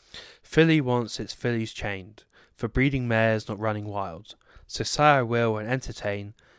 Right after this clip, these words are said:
and keep thee chaste, then raise the child. Stir the cookpot, wash and pray, if he dies, your living's covered.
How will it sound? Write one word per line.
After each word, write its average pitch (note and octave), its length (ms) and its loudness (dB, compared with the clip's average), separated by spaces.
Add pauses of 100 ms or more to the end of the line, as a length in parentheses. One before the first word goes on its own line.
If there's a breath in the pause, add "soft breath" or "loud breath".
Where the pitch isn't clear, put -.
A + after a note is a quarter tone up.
and G#2 140 -14
keep B2+ 220 -2
thee A#2 140 -6
chaste, - 520 -4
then G2+ 160 -6
raise G2+ 260 -4
the G#2+ 60 -16
child. E2+ 520 -8 (640 soft breath)
Stir D#3 320 6
the D3 80 2
cookpot, - 720 -2
wash C#3 220 0
and G#2+ 140 -6
pray, G#2 400 -2 (460)
if B2+ 200 -4
he C3+ 80 -2
dies, G#2+ 400 0
your G#2+ 80 -6
living's G2+ 360 -8
covered. - 480 -12